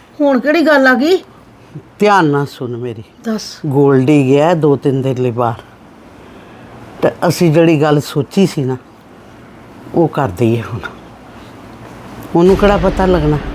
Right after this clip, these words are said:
Speaker 1: ਤੇ ਜੇ ਉਹ ਹੈਗਾ ਵੀ ਉਹੋ ਜਿਹਾ ਹੀ ਉਹ ਗੋਲਡੀ, ਤੇ ਜੇ ਪਤਾ ਲੱਗਿਆ ਫਿਰ ਕੀ ਕਰਾਂਗੇ?
Speaker 2: ਉਹ ਕੋਈ ਗੱਲ ਨਹੀਂ, ਪਤਾ ਲੱਗਦਾ, ਕੋਈ ਨਹੀਂ ਪਤਾ ਲੱਗਦਾ।
Speaker 1: ਦੱਸੋ ਫਿਰ ਕੀ ਕਰਨਾ
Speaker 2: ਤੂੰ
Speaker 1: ਹੈ?
Speaker 2: ਇਸ ਤਰ੍ਹਾਂ ਕਰ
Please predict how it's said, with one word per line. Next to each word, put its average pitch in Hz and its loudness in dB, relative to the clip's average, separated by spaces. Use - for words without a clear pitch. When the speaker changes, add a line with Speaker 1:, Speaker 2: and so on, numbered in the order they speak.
Speaker 1:
ਤੇ 214 -2
ਜੇ 226 4
ਉਹ 262 2
ਹੈਗਾ 175 0
ਵੀ 247 2
ਉਹੋ 262 4
ਜਿਹਾ 285 2
ਹੀ 269 2
ਉਹ 262 2
ਗੋਲਡੀ, 214 2
ਤੇ 220 2
ਜੇ 233 4
ਪਤਾ 269 0
ਲੱਗਿਆ 277 2
ਫਿਰ 277 2
ਕੀ 269 -4
ਕਰਾਂਗੇ? 302 0
Speaker 2:
ਉਹ - 0
ਕੋਈ 170 2
ਗੱਲ 170 4
ਨਹੀਂ, 175 4
ਪਤਾ 147 -2
ਲੱਗਦਾ, 107 -8
ਕੋਈ 196 4
ਨਹੀਂ 208 4
ਪਤਾ 165 0
ਲੱਗਦਾ। 123 -2
Speaker 1:
ਦੱਸੋ 277 0
ਫਿਰ 269 0
ਕੀ 247 2
ਕਰਨਾ 185 2
Speaker 2:
ਤੂੰ 180 4
Speaker 1:
ਹੈ? 170 2
Speaker 2:
ਇਸ 160 -2
ਤਰ੍ਹਾਂ 165 -2
ਕਰ 151 -2